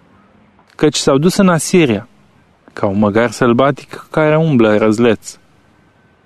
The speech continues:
Efraim a dat daruri ca să aibă prieteni. Chiar dacă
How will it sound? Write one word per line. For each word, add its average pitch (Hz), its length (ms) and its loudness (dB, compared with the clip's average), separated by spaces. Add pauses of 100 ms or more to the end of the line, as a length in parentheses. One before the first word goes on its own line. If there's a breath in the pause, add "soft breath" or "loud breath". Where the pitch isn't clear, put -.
(320)
Efraim 151 440 0
a 117 80 2
dat 113 200 0
daruri 104 480 -2
ca 117 160 -4
să - 200 -8
aibă 143 360 0
prieteni. 143 720 -2 (1900 soft breath)
Chiar 220 280 2
dacă 180 520 0